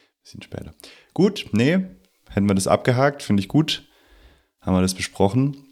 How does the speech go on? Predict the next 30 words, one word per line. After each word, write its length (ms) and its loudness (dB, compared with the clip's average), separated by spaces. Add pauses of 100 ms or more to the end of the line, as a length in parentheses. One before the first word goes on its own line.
(540)
Also 200 2
E 140 2
S 160 -2
P 120 0
N, 440 0 (560)
also 240 2
wie 180 0
gesagt, 280 0
ich, 180 -8
ich 260 -4
weiß 160 2
jetzt 140 -2
nicht, 140 0
wie 80 2
die, 320 0
was 160 -2
das, 200 -4
was 720 -2
die 200 0
anderen 240 2
vierzig 340 0
<laughs> 0 -
Spiele 320 0
sind. 360 0
Da 120 0
wird 100 0
es 100 -8
sicherlich 360 0
schon 140 0
noch 200 -2